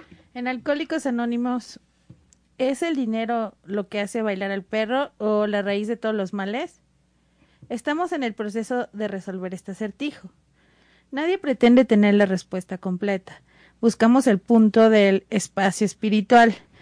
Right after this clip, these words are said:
donde termina el uso adecuado del dinero y empieza el abuso.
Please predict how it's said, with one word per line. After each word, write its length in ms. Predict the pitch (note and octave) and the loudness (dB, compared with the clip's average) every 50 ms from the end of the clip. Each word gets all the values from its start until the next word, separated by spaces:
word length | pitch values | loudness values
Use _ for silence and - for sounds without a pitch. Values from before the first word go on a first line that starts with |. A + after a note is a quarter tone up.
| - - - - - _ | -20 -20 -20 -20 -4 _
donde 280 | B3 B3 B3 B3 A#3+ | 6 6 8 8 8
termina 440 | G#3+ B3+ A#3 A#3+ B3+ C4+ C4+ C#4 C#4+ | 6 6 6 6 8 8 8 8 8
el 140 | C#4 C#4 C4 | 8 8 8
uso 160 | C4 - C#4+ | 8 8 6
adecuado 520 | B3+ A#3+ A3+ G3 - A3+ G#3+ A3 A#3 A#3 A#3 | 6 6 6 4 4 4 6 6 8 8 6
del 140 | A3+ G#3 | 6 4
dinero 540 | G3+ G3 G3+ G3+ G#3 A3 A3+ A#3 C4+ C#4 C4+ - | 4 2 2 4 4 4 4 4 2 0 0 0
y 160 | A3 G#3+ G#3 | 0 2 2
empieza 540 | G3+ G3 G3 - G#3 G#3 G3 F#3 - G#3+ G3+ | 2 2 0 0 0 0 0 0 0 0 2
el 80 | G#3 | 2
abuso. 440 | G#3 G3+ A3 C4+ B3+ - - G3+ | 2 4 4 4 2 2 0 -6